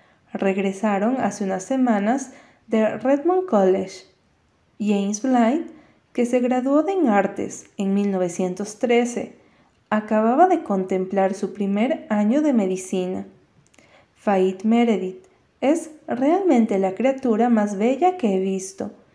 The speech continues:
comentó la señorita Cornelia por encima de su tejido de ganchillo. "Es asombroso cómo cambiaron esos niños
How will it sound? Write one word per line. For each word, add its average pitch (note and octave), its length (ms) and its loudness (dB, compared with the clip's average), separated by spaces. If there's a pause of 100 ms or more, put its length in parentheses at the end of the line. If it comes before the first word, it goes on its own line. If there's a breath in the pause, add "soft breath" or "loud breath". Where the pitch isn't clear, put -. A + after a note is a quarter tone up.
(240 soft breath)
comentó G3 400 -2
la F#3 140 0
señorita F#3+ 580 -4
Cornelia B3+ 640 0
por G3+ 120 0
encima C4+ 580 -2
de E4 100 2
su - 140 -8
tejido A3+ 640 -2 (240 loud breath)
de G3+ 120 0
ganchillo. F#3 680 -4 (960 soft breath)
"Es C4+ 220 -4
asombroso G#3 760 0
cómo G3 300 -2
cambiaron F#3+ 540 0
esos A3 320 -2
niños A#3+ 500 0